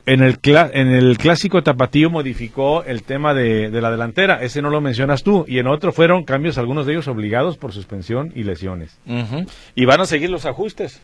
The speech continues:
Speaker 1: Sí,
Speaker 2: Porque
Speaker 1: ahora
Speaker 2: ahora
Speaker 1: está
Speaker 2: te-, por
Speaker 1: ausente.
Speaker 2: tarjetas
Speaker 1: Ujú.
Speaker 2: amarillas. Eh, tiene
Speaker 1: Eh,
Speaker 2: varias bajas,
Speaker 1: Aguirre.
Speaker 2: entre
Speaker 1: Daniel
Speaker 2: ellos,
Speaker 1: Aguirre, ¿no?
Speaker 2: eh, Daniel Aguirre, efectivamente. D S I, saludos.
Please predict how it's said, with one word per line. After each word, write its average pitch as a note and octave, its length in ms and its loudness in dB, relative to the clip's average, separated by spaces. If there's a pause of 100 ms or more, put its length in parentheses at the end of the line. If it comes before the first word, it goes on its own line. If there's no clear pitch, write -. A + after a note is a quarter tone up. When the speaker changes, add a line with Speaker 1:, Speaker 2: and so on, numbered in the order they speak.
Speaker 1:
Sí, F3 280 0
Speaker 2:
Porque C3+ 220 2
Speaker 1:
ahora C3 40 4
Speaker 2:
ahora D3 120 4
Speaker 1:
está D3+ 160 0
Speaker 2:
te-, C#3+ 60 2
por C3 100 -4
Speaker 1:
ausente. C3 240 0
Speaker 2:
tarjetas C3 600 -2
Speaker 1:
Ujú. B2 80 -4
Speaker 2:
amarillas. A#2+ 600 -2 (340)
Eh, A2 120 -4
tiene C3+ 240 -2
Speaker 1:
Eh, A#2+ 40 2
Speaker 2:
varias B2 380 2
bajas, A#2+ 220 2 (100)
Speaker 1:
Aguirre. F3+ 200 -8 (160)
Speaker 2:
entre A#2 300 -6
Speaker 1:
Daniel A#2 180 -2
Speaker 2:
ellos, B2 120 -2
Speaker 1:
Aguirre, F#2+ 280 -8
¿no? A2 200 -12
Speaker 2:
eh, G#2+ 460 0
Daniel A2+ 260 0
Aguirre, G2+ 340 -2
efectivamente. A#2+ 760 -4 (380)
D G3+ 540 6
S A3+ 420 6
I, F3+ 320 6
saludos. G3 960 4